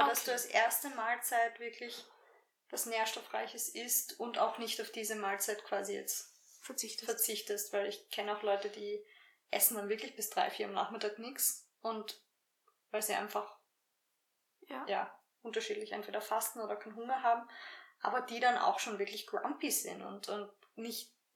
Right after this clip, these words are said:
Speaker 2: mehr gut drauf psychisch und
Speaker 1: Aber dann macht's ja keinen Sinn, wenn du sagst, du isst dein Frühstück quasi, weil dein Gehirn braucht es für den Tag.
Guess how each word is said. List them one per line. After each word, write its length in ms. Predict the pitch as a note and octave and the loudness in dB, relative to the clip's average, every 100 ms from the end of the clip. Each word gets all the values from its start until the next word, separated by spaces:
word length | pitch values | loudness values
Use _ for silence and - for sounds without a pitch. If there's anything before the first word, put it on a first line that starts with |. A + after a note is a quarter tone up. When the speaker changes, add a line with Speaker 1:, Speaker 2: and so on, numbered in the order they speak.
| _ - | _ -2
Speaker 2:
mehr 160 | G#3+ | -2
gut 320 | G#3 A3 - - | -2 -6 -6 2
drauf 340 | F#3 A#3+ - | 4 4 0
psychisch 720 | - G#3+ G3 F#3+ G3 - - G3 | -2 0 -2 -2 -2 -2 -2 -6
und 340 | F#3+ F#3+ - | -6 -6 2
Speaker 1:
Aber 120 | B3 | 2
dann 160 | A3+ A3 | 4 0
macht's 240 | A3 A3 | 0 -2
ja 60 | A3 | -2
keinen 260 | - G#3 A3 | -4 -4 2
Sinn, 280 | A#3 G#3 | 2 0
wenn 120 | A3 A3 | -8 -4
du 80 | |
sagst, 380 | A3+ A3 G#3+ - | -4 -2 -4 -4
du 40 | - - | -4 4
isst 240 | A3 - | 4 6
dein 140 | G3 G3+ | 2 -4
Frühstück 400 | G#3+ G#3+ - - | -8 -8 -10 -6
quasi, 340 | A#3+ A#3 A#3 | -2 0 0
weil 140 | A3 | -2
dein 340 | G#3+ G#3+ G#3+ - _ | -4 -8 -10 -16 _
Gehirn 360 | A#3 A3 G#3+ G#3+ | -8 -6 -6 -4
braucht 360 | G#3 - - | -2 -2 -2
es 120 | A#3+ - | -2 -2
für 120 | G#3+ | -4
den 180 | A3 G3+ | -10 -6
Tag. 460 | - G#3+ A#3+ - | 0 2 2 -2